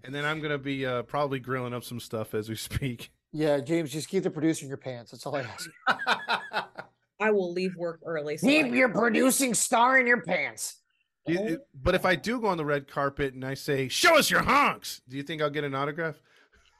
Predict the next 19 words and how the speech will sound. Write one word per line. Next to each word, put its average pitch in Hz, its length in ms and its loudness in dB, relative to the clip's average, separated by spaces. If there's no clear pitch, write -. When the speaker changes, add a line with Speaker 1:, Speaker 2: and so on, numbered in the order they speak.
Speaker 3:
Uh, 220 360 2
I 202 260 -2
think 208 180 0
you 165 120 -8
will 160 100 -8
be 165 140 -6
arrested. 139 720 -6
Speaker 1:
<laughs> - 0 -
Speaker 2:
Are, 233 120 8
are 247 160 6
you 269 160 6
still 339 240 4
gonna 277 200 6
do 233 200 4
what 233 160 6
you 202 160 4
talked 190 400 4
about 226 280 6
doing? 247 400 2